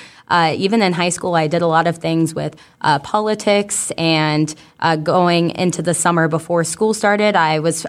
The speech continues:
a part of, like, the caucusing sort of movement that was happening in Iowa before the caucuses actually started, uh, once I got into my freshman year.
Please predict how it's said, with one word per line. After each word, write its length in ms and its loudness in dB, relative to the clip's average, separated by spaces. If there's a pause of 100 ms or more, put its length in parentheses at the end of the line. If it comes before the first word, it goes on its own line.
a 60 -6
part 320 -2
of, 300 -2
like, 300 -6
the 100 -6
caucusing 800 0
sort 300 0
of 180 0 (260)
movement 640 2
that 140 0
was 140 0
happening 480 0
in 100 0
Iowa 340 2
before 260 -4
the 100 -2
caucuses 520 -2
actually 380 -2
started, 500 0 (300)
uh, 200 2
once 220 -2
I 80 -2
got 240 0
into 340 -4
my 140 -2
freshman 480 -2
year. 340 0